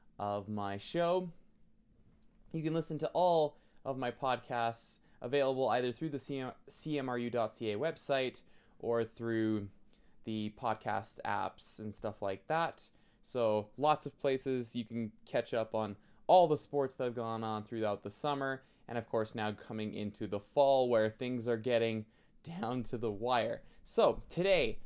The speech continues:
I'm gonna talk about the Canadian Premier League with the group stage not a hundred percent over at the time of recording, but,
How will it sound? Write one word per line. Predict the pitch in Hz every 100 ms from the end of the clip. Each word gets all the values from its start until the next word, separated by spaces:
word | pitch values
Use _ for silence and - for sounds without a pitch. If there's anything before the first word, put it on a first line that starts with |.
| - -
I'm |
gonna | 143 151
talk | 170 156
about | 156 156
the |
Canadian | 156 160 160 151
Premier | 131 165 160 156 147
League | 147 175 156
with | 143 -
the | 127
group | 151 160
stage | - - 151 147 143 - - - - - - - - _ _ - - - 403 427
not | 415 359 277
a |
hundred | 233 240 226
percent | 196 175 202
over | 165 185 175
at | 175
the |
time | 156 180 165
of |
recording, | 147 147 - 220 208 202 196
but, | 165 175 -